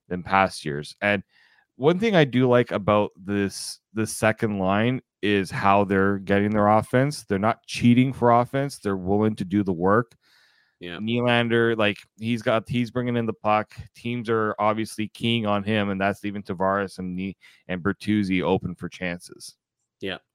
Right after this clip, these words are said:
Speaker 2: and they're going to the net, man. Like,
Speaker 1: Yeah.
Speaker 2: they're going to the net, and, like, Bertuzzi's goal the other night, what happened? Literally just went to the net, parked his butt in front, and Willie put it on a, put it on, uh, you know, a, a, a s-,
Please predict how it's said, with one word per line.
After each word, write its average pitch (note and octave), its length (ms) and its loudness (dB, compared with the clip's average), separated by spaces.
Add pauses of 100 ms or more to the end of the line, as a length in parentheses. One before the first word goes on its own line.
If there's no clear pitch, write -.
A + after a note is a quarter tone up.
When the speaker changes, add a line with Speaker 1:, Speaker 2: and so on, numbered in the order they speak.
(120)
Speaker 2:
and A2+ 140 -8
they're A2 140 -2
going A2+ 200 -2
to A2+ 60 -4
the A#2 80 -6
net, C3 260 0
man. F#2+ 300 -14
Like, F#2+ 180 -8 (220)
Speaker 1:
Yeah. D#2+ 120 -14
Speaker 2:
they're F#2+ 140 -8
going A#2 220 -2
to B2+ 40 -6
the B2 100 -8
net, B2+ 300 0 (140)
and, F#2 300 -4 (340)
like, G#2 220 -4 (340)
Bertuzzi's C3 540 -6
goal B2+ 200 2
the B2+ 140 2
other A#2 160 0
night, A#2 260 -2
what G#2+ 140 -4
happened? A#2 480 -2
Literally B2+ 380 -2
just A#2 240 -14
went G#2+ 220 -8
to - 60 -18
the A2+ 120 -6
net, G#2+ 320 -4 (320)
parked A#2 240 -2
his A#2 120 0
butt A#2 280 -2
in G#2 100 -12
front, G#2+ 460 -2
and F#2+ 120 -10
Willie G#2 260 -2
put A2 200 -8
it G#2 60 -2
on G2+ 160 0
a, F#2 200 -4 (480)
put A2+ 120 -4
it G#2+ 80 2
on, G2 340 2
uh, F#2 300 -2
you F#2+ 100 -8
know, F2+ 200 -6
a, F#2+ 360 -10
a, G#2 180 -8
a - 60 -10
s-, - 300 -12